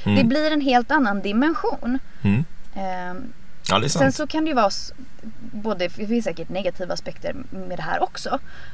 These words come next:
Speaker 2: Men så här, ja, jag vet vilka kylskåpsmagneter som sitter på vår kollega Björns kylskåp, till exempel.
Speaker 1: Ja.
Speaker 2: Ehm, och så vidare. Det, det skänker liksom en, någon form av ytterligare dimension till liksom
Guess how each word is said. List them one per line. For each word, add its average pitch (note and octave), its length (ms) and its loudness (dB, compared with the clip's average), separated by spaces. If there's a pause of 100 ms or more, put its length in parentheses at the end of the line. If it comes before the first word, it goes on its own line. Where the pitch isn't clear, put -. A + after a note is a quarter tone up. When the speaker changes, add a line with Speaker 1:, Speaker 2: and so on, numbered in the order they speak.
Speaker 2:
Men F#4 240 2
så D#4+ 80 6
här, A#3 100 10
ja, E4 320 6 (240)
jag E4+ 120 -2
vet A3+ 260 0
vilka D#4 260 0 (460)
kylskåpsmagneter A#3+ 960 2
som C#4+ 140 0
sitter B3 240 -2
på A#3+ 140 -2
vår A#3 260 0
kollega A3 340 -2
Björns G3+ 320 0
kylskåp, - 560 -2
till C#4+ 100 0
exempel. C4+ 300 2 (720)
Speaker 1:
Ja. C4 60 2
Speaker 2:
Ehm, A#3+ 640 6 (100)
och C4 120 8
så B3+ 80 4
vidare. D#3 340 2 (580)
Det, A3+ 160 -2
det A#3+ 300 -2
skänker G#4+ 400 0
liksom G3 340 2
en, F#3+ 240 0 (1120)
någon D#4+ 260 2
form A3 220 2
av G#3 80 2
ytterligare F#3+ 260 0
dimension G#3 420 -2
till F3+ 300 -4 (240)
liksom F#3+ 240 -4